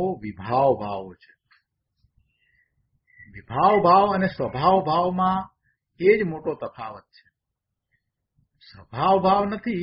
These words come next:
એ, અને વિભાવ ભાવ છે, એટલે એ એક સમયના ભાવો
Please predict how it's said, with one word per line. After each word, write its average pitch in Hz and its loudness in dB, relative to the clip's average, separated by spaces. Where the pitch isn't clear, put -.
એ, 196 2
અને 151 -14
વિભાવ 131 0
ભાવ 165 2
છે, 196 -2
એટલે 190 -12
એ 180 -4
એક 208 -2
સમયના 190 -4
ભાવો 151 -2